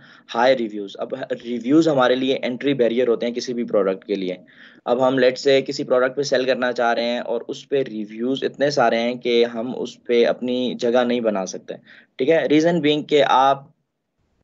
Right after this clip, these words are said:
reviews जो हैं market में organically, अ, organically आप, अ, hardly, अ, टू to four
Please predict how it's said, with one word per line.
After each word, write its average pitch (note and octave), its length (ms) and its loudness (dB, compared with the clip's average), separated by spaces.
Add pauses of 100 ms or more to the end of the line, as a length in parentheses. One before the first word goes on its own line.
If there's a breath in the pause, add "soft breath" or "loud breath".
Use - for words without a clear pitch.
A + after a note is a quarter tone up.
(120)
reviews B2 640 -4
जो C3 100 0
हैं A#2+ 180 -2
market A2+ 500 -2
में A#2 140 0
organically, A#2+ 760 0 (680 loud breath)
अ, A#2+ 320 4
organically C3 760 0
आप, A#2+ 360 -2 (100)
अ, B2 320 0 (140)
hardly, B2 680 -2
अ, A#2+ 140 0
टू D3+ 320 -2
to D3 80 -4
four C3+ 320 -4